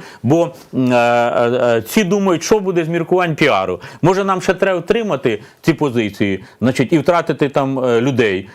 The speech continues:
Чи, е, е, краще пояснити суспільству, що ми сьогодні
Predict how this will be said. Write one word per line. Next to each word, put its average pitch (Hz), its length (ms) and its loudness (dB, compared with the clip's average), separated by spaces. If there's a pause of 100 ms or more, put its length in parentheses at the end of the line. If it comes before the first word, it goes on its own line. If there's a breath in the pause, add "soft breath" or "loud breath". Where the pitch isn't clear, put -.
(120 loud breath)
Чи, 196 260 0 (340 loud breath)
е, 123 100 2
е, 123 580 0
краще 190 380 0
пояснити 180 760 0
суспільству, 156 760 -2 (200 loud breath)
що - 180 0
ми 202 220 -2
сьогодні 123 680 -2